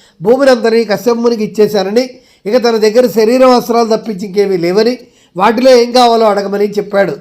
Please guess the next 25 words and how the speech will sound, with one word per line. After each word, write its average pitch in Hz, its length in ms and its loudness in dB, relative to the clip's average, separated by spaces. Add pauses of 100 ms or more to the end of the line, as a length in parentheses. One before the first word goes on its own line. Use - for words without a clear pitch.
(400)
ద్రోణుడు 247 400 2
ప్రయోగ, 220 500 2
రహస్య, 214 380 0
ఉపసంహార 214 520 2
విధానాలతో 214 640 0
సహితంగా 196 580 -2 (460)
సమస్త 240 360 0
అస్త్ర 202 400 0 (120)
శస్త్రాలను 240 440 0
ఇవ్వమని 208 300 2
అడిగాడు. 196 500 -2 (380)
పరశురాముడు 247 460 2
వెంటనే 226 380 2
సరే 220 320 2
అని 226 160 0
చెప్పి 220 200 0
అవన్నీ 208 300 2
నేర్పాడు. 185 480 -4 (1900)
అస్త్ర 202 460 0 (420)
శస్త్రాలు 240 380 2
పొందిన 247 340 2
ద్రోణుడికి 226 320 0
చాలా 214 280 2
సంతోషం 208 520 0
కలిగింది. 220 640 0